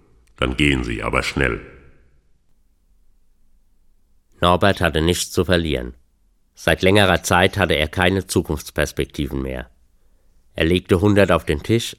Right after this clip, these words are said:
Speaker 2: und fragte, während der Besitzer das Geld in die Tasche steckte, nach der Toilette. Das musste noch sein. Den Weg bekam Norbert gezeigt und die Blondine folgte, um ihm das eventuelle Leben als Sieger schmackhaft zu machen.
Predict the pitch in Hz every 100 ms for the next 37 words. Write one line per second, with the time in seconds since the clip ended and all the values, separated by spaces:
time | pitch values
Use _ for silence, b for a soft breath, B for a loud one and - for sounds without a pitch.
0 | _ - - 95 98 - 98 85 85 90
1 | 85 85 - 104 - 98 82 - - 95
2 | 98 82 78 - 90 90 90 - 95 -
3 | 101 92 87 82 92 - 90 76 - -
4 | _ _ _ _ _ _ _ _ _ _
5 | _ _ _ _ _ _ - 90 85 98
6 | 90 - 80 67 - 76 67 65 _ _
7 | _ _ _ _ _ _ _ _ _ _
8 | _ _ _ _ - 82 85 95 - 90
9 | 90 85 85 82 95 - 80 - 71 65
10 | - - - 78 76 87 82 92 95 90
11 | 95 95 - 110 90 82 80 78 78 90
12 | 85 92 98 82 85 80 78 90 101 73
13 | 73 - 90 92 90 87 78 78 - -
14 | 71 67 -